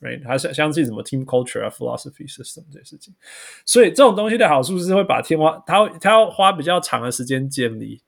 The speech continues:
但是你建立起来以后，你的地-，地-，地板就会高人家很多。那当然相-，相对就是说，你是，当然如果你是相信系统的人，你的头脑比较，或许比较不是那种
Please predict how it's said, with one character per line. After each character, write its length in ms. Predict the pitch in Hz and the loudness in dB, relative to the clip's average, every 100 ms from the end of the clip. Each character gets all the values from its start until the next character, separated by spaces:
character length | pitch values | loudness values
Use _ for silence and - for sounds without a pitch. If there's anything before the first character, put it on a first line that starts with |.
| _ _ _ _ | _ _ _ _
但 120 | - 185 | 0 2
是 100 | 214 | 2
你 60 | |
建 200 | 135 190 | 0 0
立 100 | 175 | 0
起 160 | 147 131 | 0 0
来 100 | 117 | 2
以 40 | |
后， 100 | 147 | 2
你 60 | 127 | 2
的 80 | 120 | -2
地-， 260 | - 143 _ | -4 -6 _
地-， 140 | 165 - | -6 -4
地 100 | 180 | -6
板 220 | 139 101 | -2 -2
就 80 | 110 | -2
会 80 | 123 | -4
高 260 | - 113 107 | -2 0 -2
人 80 | |
家 160 | 110 107 | -4 -6
很 100 | 113 131 | -8 -16
多。 260 | - - 131 _ _ _ _ - _ - | -20 -20 -20 _ _ _ _ -20 _ -2
那 300 | 214 196 156 - | 0 2 -2 -2
当 120 | 190 185 | 0 2
然 180 | 151 160 | 0 -4
相-， 180 | 165 151 | -6 -2
相 240 | 185 180 | -2 0
对 160 | 190 160 | -2 -2
就 120 | 170 | -2
是 80 | 165 | 0
说， 180 | 156 | 0
你 100 | 147 | 0
是， 140 | 123 - | -2 0
当 140 | 208 | 0
然 100 | 208 | 0
如 80 | 190 | -2
果 100 | 202 | -2
你 60 | 131 | -4
是 80 | |
相 200 | 160 170 | -2 -2
信 180 | 165 175 | -2 -4
系 260 | 147 - 180 | -4 -6 -4
统 180 | 123 110 | -4 -4
的 120 | 107 | -6
人， 120 | 107 | -6
你 60 | 110 | -6
的 100 | 127 | -6
头 280 | - 131 | 0 0
脑 180 | 160 110 | 0 -2
比 100 | 113 | -2
较， 360 | 120 143 143 165 _ _ | 0 0 0 -10 _ _
或 220 | _ 247 196 | _ 4 4
许 180 | - | 2
比 100 | 127 | -4
较 200 | 127 170 | 2 2
不 160 | 147 139 | 2 -2
是 140 | 139 | -4
那 120 | 160 151 | -4 -2
种 380 | 127 127 147 | -2 -4 -8